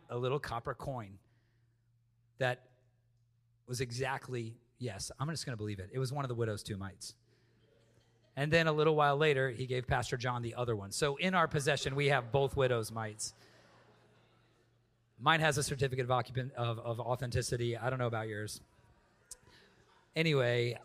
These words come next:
I just thought it was interesting that the day I made the announcement, Jeff happened to be able to produce from himself, just in his pocket, an actual widow's mite. And I thought, "Lord, I'm a pretty confident person. I'm a pretty certain person.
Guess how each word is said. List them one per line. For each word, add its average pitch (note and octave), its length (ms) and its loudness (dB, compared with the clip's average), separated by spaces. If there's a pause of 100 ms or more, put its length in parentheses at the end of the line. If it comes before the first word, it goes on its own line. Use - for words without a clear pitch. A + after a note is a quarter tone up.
(760)
I G3 120 10
just A3+ 220 0
thought D4+ 200 8
it A#3+ 60 6
was A3 180 0
interesting F#3+ 680 2
that E3 200 2
the E3+ 80 2
day F3+ 440 4
I F#3 120 6
made E3+ 260 4
the D#3+ 100 4
announcement, C#3 800 2
Jeff D3+ 460 2
happened E3 480 0
to C3 320 0
be C3+ 160 0
able C3 200 2
to C3 120 0
produce B2+ 400 0
from B2+ 220 -2
himself, B2 680 -2
just B2 280 -4
in D3 180 -2
his C#3 100 -2
pocket, B2 480 -2 (320)
an D3 120 0
actual C#3 440 2
widow's C3 320 2
mite. B2 300 -2 (340)
And F3 60 -2
I F3+ 40 0
thought, F3+ 320 2
"Lord, G3+ 320 0 (760)
I'm A3+ 100 4
a B3+ 80 2
pretty G#3 280 0
confident C#3 680 -2 (180)
person. C3+ 440 -2
I'm C#3+ 100 -6
a D#3+ 60 -6
pretty D3 240 2
certain A#2+ 420 -2
person. A#2+ 420 0